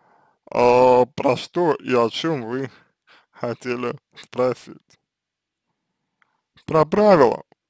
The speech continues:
Ну, в данном случае, э, правила, позволяющие бросить клиента, не работают.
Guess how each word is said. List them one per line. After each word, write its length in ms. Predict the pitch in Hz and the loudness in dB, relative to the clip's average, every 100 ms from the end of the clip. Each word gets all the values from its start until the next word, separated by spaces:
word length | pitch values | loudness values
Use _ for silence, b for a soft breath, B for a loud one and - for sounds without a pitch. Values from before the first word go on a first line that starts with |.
| _ _ | _ _
Ну, 540 | 104 117 139 165 143 _ | -18 -10 -8 -8 -10 _
в 80 | 131 | -6
данном 380 | 143 165 123 107 _ | -4 -2 -6 -8 _
случае, 680 | - - 131 120 - 120 - - _ _ _ _ _ b b b b b _ | -20 -14 -14 -12 -12 -10 -12 -16 _ _ _ _ _ b b b b b _
э, 360 | - 120 120 120 | -2 0 2 0
правила, 480 | - 147 135 127 120 | 2 2 4 2 -2
позволяющие 680 | 127 123 123 123 113 - 113 | -4 -4 -2 -2 -6 -10 -12
бросить 440 | 117 131 _ - | -8 -8 _ -18
клиента, 520 | 131 127 151 160 117 | -12 -6 -4 -4 -6
не 240 | 113 135 165 | -4 -4 -2
работают. 640 | 175 127 123 113 - - | -4 -4 -6 -6 -10 -18